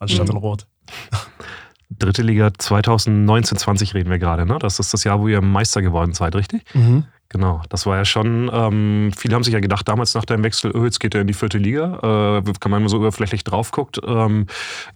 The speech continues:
Speaker 3: kann das ja mal so ein erstes Urteil sein, aber du hast ja viel mehr dahinter gesehen und, ähm, wenn du jetzt im Nachhinein zurückguckst, für deine Entwicklung, glaub ich, war das schon sehr geil, oder, bei Bayern?
Speaker 1: Ja, auf jeden Fall. Ähm, wenn man die Möglichkeit hat,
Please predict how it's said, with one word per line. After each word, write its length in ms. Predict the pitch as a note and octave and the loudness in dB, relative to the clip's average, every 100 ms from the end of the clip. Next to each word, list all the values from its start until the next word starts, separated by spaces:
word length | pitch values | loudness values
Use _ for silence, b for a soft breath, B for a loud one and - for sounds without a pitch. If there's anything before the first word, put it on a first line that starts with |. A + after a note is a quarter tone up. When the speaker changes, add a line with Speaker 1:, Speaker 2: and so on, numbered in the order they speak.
| G#2+ - - | -8 -8 -8
Speaker 3:
kann 160 | - A2+ | -2 0
das 140 | G#2+ | 2
ja 100 | A2 | 2
mal 180 | G#2+ A2 | 2 2
so 80 | A2 | 2
ein 80 | |
erstes 300 | G2 G#2+ A2 | 2 0 0
Urteil 300 | F#2 A#2 G#2 | -2 -2 0
sein, 280 | F#2+ F#2+ C3+ | 0 0 0
aber 160 | A#2 G#2+ | -2 0
du 100 | G#2+ | 0
hast 120 | A2+ | 0
ja 60 | A#2 | -2
viel 160 | - | 0
mehr 160 | G#2+ A2 | 2 2
dahinter 340 | A#2+ B2+ B2+ B2 | 2 0 -2 -2
gesehen 340 | A#2+ C3 B2+ | 0 0 0
und, 460 | A2 A2+ A2+ A2+ - | 0 2 2 0 0
ähm, 600 | A2+ G#2+ A2 G#2+ G2 F#2+ | 0 2 2 2 0 -2
wenn 200 | A2+ G#2+ | -2 0
du 40 | G#2+ | 0
jetzt 140 | - | 0
im 60 | G#2 | 0
Nachhinein 340 | F#2 - A#2+ | 2 0 0
zurückguckst, 680 | - G#2 G2 - - - - | 0 -2 -2 -4 -4 -6 -6
für 140 | A2 A2+ | -6 -2
deine 240 | G#2+ G#2 | 0 2
Entwicklung, 680 | G2+ G2 F#2+ C3+ C#3+ C3 A2+ - | 0 0 -2 -2 -2 -6 -8 -2
glaub 180 | G#2 | 0
ich, 100 | G#2+ | 0
war 100 | G2+ | 0
das 80 | G2 | 0
schon 160 | - D3 | 0 0
sehr 160 | G2 | -2
geil, 240 | E2+ E2 E2+ | -2 -2 -4
oder, 160 | B2 | -4
bei 120 | A#2 F2+ | -4 -6
Bayern? 300 | E2+ F2+ F#2+ B B B B | -4 -6 -8 B B B B
Speaker 1:
Ja, 160 | A#2+ A2+ | 0 2
auf 180 | A#2 - | 2 2
jeden 180 | A#2 A2 | 0 0
Fall. 300 | A#2 A#2+ G#2 | -2 -2 0
Ähm, 360 | A2 G#2+ G#2 - | 0 0 -2 -6
wenn 120 | - A#2 | -2 2
man 120 | A#2+ | 4
die 60 | |
Möglichkeit 520 | A#2+ B2+ C3 - B2 C3 | 2 2 -2 0 -2 0
hat, 140 | B2 | -2